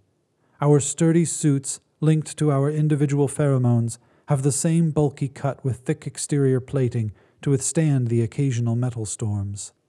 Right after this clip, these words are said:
His lime green for men, mine a dark purple for women.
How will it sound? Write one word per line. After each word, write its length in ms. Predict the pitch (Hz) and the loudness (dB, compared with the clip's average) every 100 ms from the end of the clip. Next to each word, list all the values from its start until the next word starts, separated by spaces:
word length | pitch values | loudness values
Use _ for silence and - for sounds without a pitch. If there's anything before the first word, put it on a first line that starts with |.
| _ _ _ | _ _ _
His 240 | - 151 143 | 0 2 4
lime 380 | 147 151 151 139 | 4 4 2 2
green 300 | 143 139 135 | 2 2 0
for 180 | 143 | -2
men, 420 | 131 123 120 120 120 - _ _ - | 0 2 2 0 -4 -14 _ _ -2
mine 400 | 131 123 120 120 | 2 4 4 2
a 40 | |
dark 320 | 117 117 117 - | 2 0 -2 -4
purple 300 | 127 120 101 | -6 -4 -6
for 180 | - | -4
women. 460 | 113 117 107 101 | -2 0 -2 -4